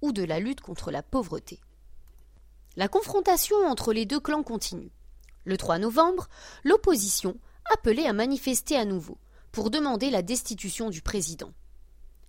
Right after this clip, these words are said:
Mais les classes populaires ne peuvent faire confiance à cette opposition avide de revenir au pouvoir. Non qu'elle se soucie du sort de la population, mais parce qu'elle entend effacer le souvenir du chavisme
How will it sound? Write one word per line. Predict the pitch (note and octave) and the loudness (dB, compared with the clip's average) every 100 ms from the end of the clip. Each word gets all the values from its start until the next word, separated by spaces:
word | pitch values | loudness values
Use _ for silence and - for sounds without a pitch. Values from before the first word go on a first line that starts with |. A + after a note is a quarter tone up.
| - | -12
Mais | F#3+ | 0
les | G3 G3+ | 0 2
classes | A3+ G3+ | 2 2
populaires | - G#3+ C#4 C#4+ D#4+ - - - | 0 -2 2 4 4 0 -12 -2
ne | C#4 | 0
peuvent | - E4 C#4 | 4 6 6
faire | - F#3+ | 2 -2
confiance | - F#3+ - F3+ - | -2 -6 -4 -4 -2
à | |
cette | F3 F#3 - | -4 -4 -4
opposition | F#3 F#3 F3 F3+ - F#3 - | -6 -6 -4 -4 -4 -4 0
avide | B3 A3 F3+ E3 | 2 2 0 -8
de | D#3 | -6
revenir | F3 F3 D#3+ E3+ | -4 -4 -4 -6
au | D#3+ | -6
pouvoir. | - E3 E3 D3+ - - - - - | -8 -12 -6 -6 -6 -10 -18 -20 -8
Non | A#3 C#4 D4 | 2 4 4
qu'elle | C#4 G#3 | 2 0
se | - | -2
soucie | G3 A#3 A3 A#3+ | -4 -2 -2 -2
du | F#3 F#3+ | -2 0
sort | - A#3 F#3 | 2 2 2
de | F3 | -2
la | E3 | -2
population, | A3+ G#3 F#3 F3 F#3+ - B3 - - - - | -4 -6 -2 0 2 0 -4 -6 -20 -20 -8
mais | G3+ A3 | 0 0
parce | - F#3 - | 2 0 0
qu'elle | G#3 F#3 F#3 - | 0 -2 -4 0
entend | F3 - G3+ - | 0 0 -4 -2
effacer | C#4 D4+ G3 F#3 - A#3+ | -2 0 0 0 0 -2
le | E3+ | -2
souvenir | - - C4+ G3+ F#3 F3+ D#3+ | -4 -2 -2 0 0 -2 -6
du | D#3+ | -2
chavisme | - G3 E3 E3+ F#3+ | 0 0 0 -6 -6